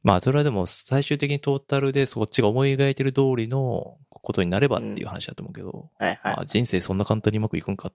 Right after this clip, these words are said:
Speaker 1: ていうのは、
Speaker 2: <laughs>
Speaker 1: まあ、常々思ってるんでね。その弱肉強食の世界において。
Speaker 2: 難しいな。はいはいはい。
Speaker 1: そうそうそう。っていう。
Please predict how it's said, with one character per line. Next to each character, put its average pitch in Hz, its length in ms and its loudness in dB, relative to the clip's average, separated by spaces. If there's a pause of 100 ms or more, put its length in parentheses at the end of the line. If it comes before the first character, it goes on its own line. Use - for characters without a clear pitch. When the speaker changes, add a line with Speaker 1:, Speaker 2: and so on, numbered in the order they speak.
Speaker 1:
て - 80 -4
い - 40 2
う - 40 -2
の - 60 -6
は、 - 60 -12 (300)
Speaker 2:
<laughs> 131 400 0
Speaker 1:
ま 113 100 0
あ、 - 40 -10
常 95 160 -2
々 87 180 -2
思 80 120 -6
っ - 40 -16
て - 100 -10
る - 100 -8
ん - 40 -10
で 98 80 -10
ね。 107 220 -14
そ 104 100 -2
の 90 60 0
弱 87 200 4
肉 82 160 -4
強 92 160 2
食 - 140 -6
の 90 80 -6
世 - 140 -4
界 - 180 -2
に - 80 -6
お - 80 -6
い - 60 -14
て。 - 120 -16 (120)
Speaker 2:
難 - 100 -18
し - 60 -20
い - 40 -20
な。 - 60 -14
は - 20 -14
い - 240 -20
は - 60 -16
い - 460 -20
は - 20 -12
い。 - 60 -14
Speaker 1:
そ - 140 -12
う - 40 -18
そ - 160 -12
う - 20 -8
そ - 180 -14
う。 - 420 -20
っ - 40 -20 (280)
て - 100 -10
い - 140 -12
う。 - 120 -20